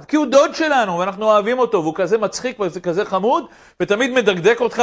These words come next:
ותמיד עושה קולות של צפרדע, אני לא יודע איזה קולות הוא עושה. כואב לנו שהוא לא שומר שבת, זה נכון, הוא לא שומר שבת. בעזרת השם, יום אחד הוא יחזור, הקדוש ברוך הוא אוהב אותו, ויעזור לו לחזור ב-, ולקיים שבת. בעזרת השם.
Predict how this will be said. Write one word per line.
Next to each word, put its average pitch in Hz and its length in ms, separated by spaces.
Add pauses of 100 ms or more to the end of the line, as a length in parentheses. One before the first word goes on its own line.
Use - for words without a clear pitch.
ותמיד 214 280
עושה 214 180
קולות 202 280
של 202 100
צפרדע, 147 420
אני 123 100
לא 160 80
יודע 151 140
איזה 123 160
קולות 113 300
הוא 107 80
עושה. 151 140 (540)
כואב 359 280 (100)
לנו 180 160
שהוא 170 140
לא 208 80
שומר 214 300
שבת, 190 320
זה 135 100
נכון, 160 240
הוא 135 80
לא 147 80
שומר 147 280
שבת. 117 260
בעזרת 226 380
השם, 294 260
יום 190 180
אחד 190 220
הוא 151 80
יחזור, 175 460 (300)
הקדוש 180 280
ברוך 160 240
הוא 202 220
אוהב 160 300
אותו, 160 360
ויעזור 156 460
לו 185 100
לחזור 147 320
ב-, 151 100 (320)
ולקיים 135 520
שבת. 104 360
בעזרת 320 400
השם. 247 300